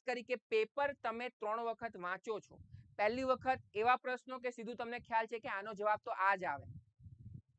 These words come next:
બરાબર? બીજી વખત કે ફિફ્ટી ફિફ્ટી છે કે એ આવશે કે સી આવશે, બી આવશે કે ડી આવશે,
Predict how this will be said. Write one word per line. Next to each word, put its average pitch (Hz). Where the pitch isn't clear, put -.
બરાબર? 214
બીજી 220
વખત 294
કે 277
ફિફ્ટી 262
ફિફ્ટી 240
છે 147
કે 196
એ 240
આવશે 240
કે 233
સી 233
આવશે, 180
બી 220
આવશે 240
કે 226
ડી 226
આવશે, 175